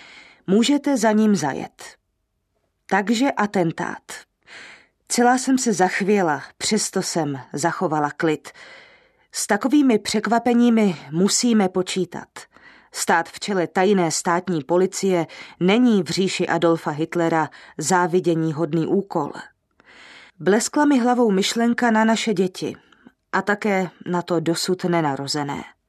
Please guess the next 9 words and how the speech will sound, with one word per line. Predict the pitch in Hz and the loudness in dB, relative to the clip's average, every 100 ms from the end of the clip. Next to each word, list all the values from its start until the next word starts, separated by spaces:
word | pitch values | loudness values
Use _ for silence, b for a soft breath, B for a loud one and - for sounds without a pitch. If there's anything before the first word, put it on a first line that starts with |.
| B B B B B B B B | B B B B B B B B
Okamžitě | - 214 294 294 294 302 285 | -4 0 2 4 4 2 2
jsem | 262 240 | 2 2
odjela | 233 240 233 226 | 2 4 4 2
do | 185 | 0
Prahy. | - 151 151 160 _ _ _ _ _ | -2 -6 -6 -10 _ _ _ _ _
Odvedli | 214 202 220 214 | 0 2 4 4
mě | 202 147 | 4 0
k | - | 0
lůžku. | 165 175 - - 214 214 | 0 -2 -8 -2 0 0